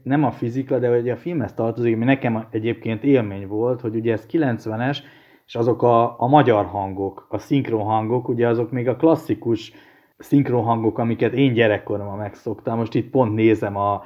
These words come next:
stáblistát, mit tudom én, Benkő Gyula, aki ugye tizennyolcas születésű színész volt, a Rajhon Ádám,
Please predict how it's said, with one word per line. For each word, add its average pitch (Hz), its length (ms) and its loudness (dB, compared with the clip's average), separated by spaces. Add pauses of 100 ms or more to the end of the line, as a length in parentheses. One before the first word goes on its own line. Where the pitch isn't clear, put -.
(120)
stáblistát, 107 760 0
mit 101 100 -10
tudom 98 160 -4
én, 98 60 -8
Benkő 107 460 2
Gyula, 101 320 0
aki 98 260 -8
ugye 104 220 -2
tizennyolcas 104 880 -2
születésű 98 880 -6 (520)
színész 104 540 -2
volt, 101 200 -2
a 101 400 0
Rajhon 113 500 6
Ádám, 98 920 0